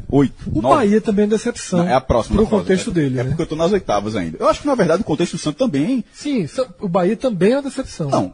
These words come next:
Speaker 1: no momento que você vê que Sport, Ceará, Náutico e Vitória chegaram na semifinal, eu acho que o, o,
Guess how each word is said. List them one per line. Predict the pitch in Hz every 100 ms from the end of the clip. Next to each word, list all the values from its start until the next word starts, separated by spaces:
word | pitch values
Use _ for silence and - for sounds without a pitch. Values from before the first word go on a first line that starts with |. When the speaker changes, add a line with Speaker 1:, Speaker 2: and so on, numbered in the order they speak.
| _
Speaker 1:
no | 170 180
momento | 208 196 208
que | -
você | 262 240 185
vê | 123
que | - 135 - _ _
Sport, | 170 - 131 113
Ceará, | - 180 143 101 90
Náutico | 113 113 107 - - -
e |
Vitória | 151 151 113 123
chegaram | 131 123 127
na | 123
semifinal, | 135 - 107 92 143 139 - _ _ _ _ _
eu | 147 151
acho | 180
que | - - _ _ - - - -
o, | 175
o, | 160 156